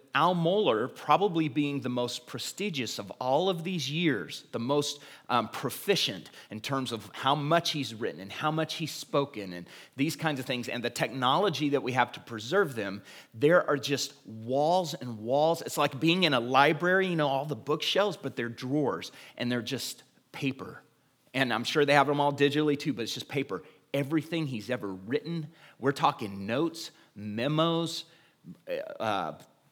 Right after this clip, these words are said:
you know, anything he's ever said is recorded, transcribed, and it's kept in this huge archive room.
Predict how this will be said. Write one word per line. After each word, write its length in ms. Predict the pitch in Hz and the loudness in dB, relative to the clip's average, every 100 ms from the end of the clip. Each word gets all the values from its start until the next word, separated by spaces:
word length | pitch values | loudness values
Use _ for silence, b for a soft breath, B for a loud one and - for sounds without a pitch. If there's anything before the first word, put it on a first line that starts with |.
| _ | _
you 120 | 127 | -4
know, 140 | 120 98 | -4 -2
anything 520 | 170 233 226 - 139 | 2 4 4 2 -2
he's 180 | 123 113 | 0 2
ever 200 | 123 101 | 0 0
said 560 | - - - 180 185 170 | -4 -2 2 4 6 4
is 160 | 113 | 2
recorded, 800 | 92 104 - 175 185 196 190 156 | -4 -12 -8 0 2 4 2 0
transcribed, 1040 | - - 160 165 190 - - 170 156 160 127 | -6 -2 2 4 4 0 0 6 6 6 -2
and 100 | 127 | -6
it's 220 | 107 - - _ | -4 -6 -8 _
kept 520 | - 247 254 - - - B B B | -2 6 6 6 -8 -16 B B B
in 200 | 135 127 | 0 2
this 260 | 131 - | 0 0
huge 500 | - - 208 269 240 202 | -4 0 4 4 2 2
archive 640 | 190 220 226 - 120 120 110 | 6 6 4 4 4 4 2
room. 420 | 156 165 104 - | 4 4 2 -6